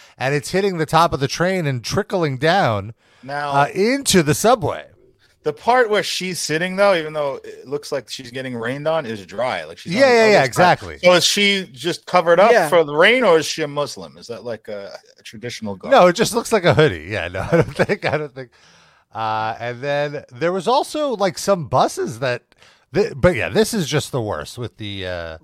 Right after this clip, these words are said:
Speaker 1: the flooded walls with the shower.
Speaker 3: That is
Speaker 1: <laughs> Although this
Speaker 3: fucking
Speaker 1: looks like this would be a
Speaker 3: weird.
Speaker 1: great shower. Like, if it was a
Speaker 3: No.
Speaker 1: shower,
Speaker 3: No.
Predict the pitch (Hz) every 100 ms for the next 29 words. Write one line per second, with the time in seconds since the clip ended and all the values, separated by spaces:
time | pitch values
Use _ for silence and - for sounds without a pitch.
0 | - _ _ _ - 110 - 131 143 135
1 | 107 101 104 85 76 78 - 101 98 -
2 | - 127 127 113 95 87 113 - 185 180
3 | 165 151 - 185 196 - 359 285 392 240
4 | 262 240 214 175 156 175 - - 139 180
5 | 95 85 90 85 - 110 95 113 233 285
6 | 277 165 139 185 - _ - - - 302
7 | 311 - 190